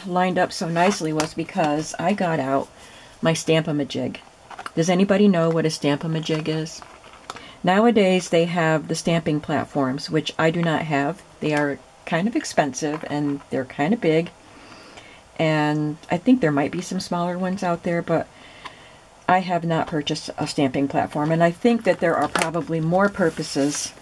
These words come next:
for a stamping platform than lining up your stamp exactly where you want it. But that's one of the purposes of it. But that's what the purpose of a Stamp-A-Ma-Jig is.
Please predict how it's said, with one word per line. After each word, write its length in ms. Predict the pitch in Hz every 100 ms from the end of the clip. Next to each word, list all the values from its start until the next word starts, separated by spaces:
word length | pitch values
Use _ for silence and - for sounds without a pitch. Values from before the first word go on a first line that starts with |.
| -
for 160 | 160
a 40 | 151
stamping 420 | - 151 151 151
platform 640 | 139 165 - - 147 139
than 320 | 139 135 147 156 - - - - - - -
lining 440 | 160 165 165 156
up 160 | 151 143 - - -
your 120 | 143
stamp 400 | - - 151 143
exactly 460 | 139 - 135 - 143
where 100 | 139
you 140 | 135
want 240 | 143 147
it. 80 | 123
But 120 | 139
that's 260 | 160 165 -
one 240 | 156 170
of 100 | 160
the 60 | -
purposes 640 | - 139 135 - - -
of 120 | - -
it. 120 | - - - - - -
But 120 | 165
that's 300 | 202 233 214
what 140 | -
the 60 | -
purpose 460 | - 165 170 170
of 220 | - 165 175
a 40 |
Stamp-A-Ma-Jig 760 | 202 233 277 214 143 - 131 -
is. 300 | - -